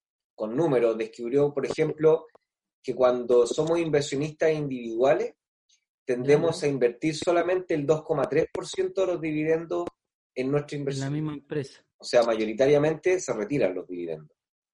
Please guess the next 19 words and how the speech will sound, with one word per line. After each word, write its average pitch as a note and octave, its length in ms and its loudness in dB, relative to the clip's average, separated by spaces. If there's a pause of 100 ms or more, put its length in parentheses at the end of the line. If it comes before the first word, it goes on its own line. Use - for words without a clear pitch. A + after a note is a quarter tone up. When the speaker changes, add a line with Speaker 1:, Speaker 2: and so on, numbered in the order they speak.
(180)
Speaker 2:
Sí, G#3+ 280 0
po. B2 300 -6 (340)
Speaker 1:
Y, A#2+ 220 -2
Speaker 2:
Claro. A#2 320 2
Speaker 1:
y, - 220 -8 (540)
y C3 140 -2
los B2 180 2
fondos G#3+ 420 4
de G#3+ 80 2
inversión G#3 720 2 (340)
solamente F#3 640 4
tienen F3 220 0
una E3+ 140 2
tasa E3 320 2
de D#3 100 4
reinversión C#3 640 0
de F3+ 60 -2
dividendos E3 680 -2
de D#3+ 300 0